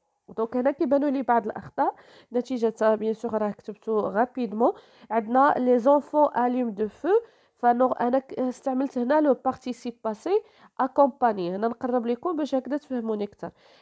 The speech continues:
عندنا les enfants، هنا accompagné خصها تاكوردا مع les enfants. ألوغ خصنا نديرو اس، نزيدو اس. وكذلك لاحظوا أنا هنا هدرت على لي بندير، هدرت على لي طومبور اي لي طومبوران،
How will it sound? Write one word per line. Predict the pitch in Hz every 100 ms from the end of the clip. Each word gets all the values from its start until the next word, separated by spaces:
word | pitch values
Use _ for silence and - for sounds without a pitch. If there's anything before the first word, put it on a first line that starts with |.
| -
عندنا | 196 214 254 247 -
les | 220 233
enfants، | 214 247 233 269 392 494 _ _ _ _ _ _ -
هنا | 233 262 269
accompagné | 262 - 269 240 262 285
خصها | 359 - 254
تاكوردا | 240 - 262 - 262 247
مع | 330 277 262
les | 247
enfants. | 208 208 - - 247 - 247 -
ألوغ | 202 226 202 -
خصنا | 165 - 220 220
نديرو | 214 202 208 208 214 208 -
اس، | 196 220 330 - 427 _ _
نزيدو | - 190 220 214 208
اس. | 240 415 - - 277
وكذلك | 226 - 247 240 302 269 - - -
لاحظوا | 214 220 214 226 440 - _ _ _ -
أنا | 226 247 247
هنا | 247 240
هدرت | 233 240 240
على | 220 214 196 -
لي | 202 196
بندير، | 190 185 180 208 302 415 _ - -
هدرت | 202 202 208 -
على | 208 208 220 208 190 _ -
لي | 180 180
طومبور | - 196 202 302 370
اي | 320
لي | 269
طومبوران، | 262 233 202 196 202 339